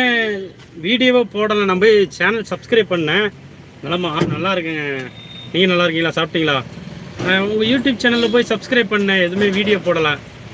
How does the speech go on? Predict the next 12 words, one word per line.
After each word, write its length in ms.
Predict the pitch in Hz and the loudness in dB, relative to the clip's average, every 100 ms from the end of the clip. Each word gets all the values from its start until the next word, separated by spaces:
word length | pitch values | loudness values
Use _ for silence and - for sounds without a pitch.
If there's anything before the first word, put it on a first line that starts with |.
| - 151 | -6 2
ஏதாவது 200 | 185 175 | 2 4
வீடியோ 240 | 196 202 | 2 2
போட்டிருந்தா 400 | 175 180 185 190 | 0 -4 -2 -2
பார்த்து 480 | 175 175 175 185 180 156 | -2 -2 0 2 2 0
கமெண்ட் 320 | 165 180 170 | -2 0 0
பண்ணலான்னு 260 | 165 165 | 0 0
பார்த்தேன். 360 | 147 131 139 151 - - - - - - | 0 0 0 -2 -4 -12 -16 -14 -14 -6
நீங்க 500 | 139 143 143 139 135 131 131 127 123 123 123 117 - - | -2 2 2 2 0 -4 -4 -6 -6 -6 -8 -10 -14 -6
எந்த 200 | 135 165 | -2 0
வீடியோவும் 400 | 170 175 180 175 | 2 2 2 0
போடல. 340 | 151 151 139 139 - - - - - - | -4 -4 -4 -6 -12 -20 -8 -8 -8 -8
ஆ, 80 | 147 | -4